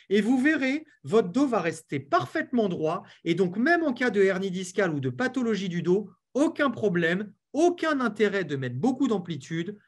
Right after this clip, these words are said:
Cette position-là est idéale chez les seniors pour maintenir le dos à l'équilibre.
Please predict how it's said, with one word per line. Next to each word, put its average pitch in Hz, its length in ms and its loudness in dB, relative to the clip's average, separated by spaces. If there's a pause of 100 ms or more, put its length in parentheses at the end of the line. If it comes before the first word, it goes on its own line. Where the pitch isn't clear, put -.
(120)
Cette - 320 -6
position-là 247 640 0
est - 300 -8
idéale 254 580 2
chez 175 220 -4
les 165 100 -2
seniors 147 640 -4 (220)
pour 139 180 -6
maintenir 269 440 0
le 226 120 2
dos 202 140 4
à 190 40 4
l'équilibre. 165 640 -4